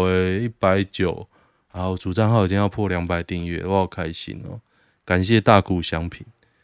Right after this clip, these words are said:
而且我发现日本人有个好习惯，他喜欢你一个影片，他就会订阅，不像台湾人，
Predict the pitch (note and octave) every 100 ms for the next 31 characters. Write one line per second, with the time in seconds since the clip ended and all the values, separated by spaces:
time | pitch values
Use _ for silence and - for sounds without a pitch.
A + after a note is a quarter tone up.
0 | _ _ - B2+ D3 G#2+ A2+ A#2 C3+ G#2+
1 | F2+ E2 D#2 D#2+ D#2+ D#2+ D#2+ - - E2+
2 | - - - A#2 A#2+ B2 - _ _ _
3 | _ - - - F2+ F#2+ A#2 G2+ F2+ E2
4 | E2 - F2 F2 D#2+ E2+ E2 E2 D#2+ E2
5 | F2 F#2 _ _ _ _ _ - F#2+ B2
6 | A2 F2+ E2 E2 E2 E2 - G#2